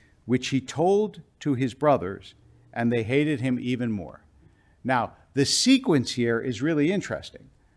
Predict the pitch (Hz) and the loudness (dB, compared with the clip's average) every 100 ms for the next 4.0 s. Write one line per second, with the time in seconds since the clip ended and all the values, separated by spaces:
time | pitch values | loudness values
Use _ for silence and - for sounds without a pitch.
0 | _ - 151 165 120 196 240 190 170 139 | _ -4 0 2 2 0 0 2 4 4
1 | 131 127 - 120 110 110 - _ - 160 | 2 2 0 0 0 -4 -12 _ 2 4
2 | 190 185 131 139 135 - 117 107 107 - | 6 2 4 4 4 2 -2 0 -2 -4
3 | 127 127 139 - 127 135 123 220 196 - | -2 2 2 2 -2 -2 -2 0 -2 -6